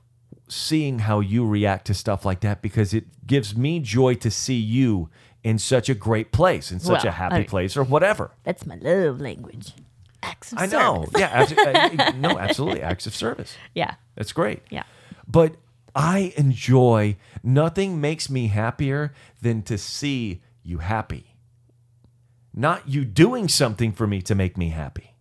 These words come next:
Speaker 2: Yeah.
Speaker 1: It's to see you happy. Now, there's nothing I'm getting out of it. I mean, I get that joy. That's what I'm saying. That's the whole point.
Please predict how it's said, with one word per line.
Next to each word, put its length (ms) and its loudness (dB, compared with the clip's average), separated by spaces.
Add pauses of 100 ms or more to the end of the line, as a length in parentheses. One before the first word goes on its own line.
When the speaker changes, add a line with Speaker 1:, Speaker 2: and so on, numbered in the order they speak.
(300)
Speaker 2:
Yeah. 340 -10
Speaker 1:
It's 240 -4
to 160 -2
see 600 -4 (240)
you 560 -4 (140)
happy. 540 -4 (420)
Now, 400 -4 (360)
there's 360 0
nothing 340 -2
I'm 140 0
getting 340 2
out 180 -2
of 60 -16
it. 60 -10
I 20 -6
mean, 260 0
I 100 0
get 320 0
that 200 0
joy. 320 2
That's 220 -4
what 80 -2
I'm 80 -4
saying. 180 -2 (160)
That's 220 0
the 100 0
whole 180 0
point. 340 -2